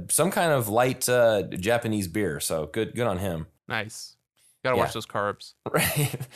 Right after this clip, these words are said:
Speaker 1: So Jimmy Egg Roll. Maybe they're into Japanese food. I don't know.
Speaker 2: Maybe.
Speaker 1: But so
Speaker 2: I
Speaker 1: I
Speaker 2: always
Speaker 1: was
Speaker 2: think of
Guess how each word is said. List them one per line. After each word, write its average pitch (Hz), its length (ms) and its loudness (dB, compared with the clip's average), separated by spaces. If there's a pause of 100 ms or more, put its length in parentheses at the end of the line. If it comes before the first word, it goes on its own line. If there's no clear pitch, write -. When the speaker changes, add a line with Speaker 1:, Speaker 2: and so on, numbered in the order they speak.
(120)
Speaker 1:
So 123 180 2
Jimmy 143 320 2
Egg 135 180 2
Roll. 113 120 4
Maybe 127 220 0
they're 147 180 2
into 123 200 -2
Japanese 98 480 0
food. 78 180 -4
I 71 120 -6
don't - 140 -16
know. - 160 -20 (180)
Speaker 2:
Maybe. 117 800 -6 (180)
Speaker 1:
But 185 200 4
so 214 120 4
Speaker 2:
I - 20 4
Speaker 1:
I 156 40 4
Speaker 2:
always 233 140 6
Speaker 1:
was 165 80 2
Speaker 2:
think 294 160 -2
of 160 220 -2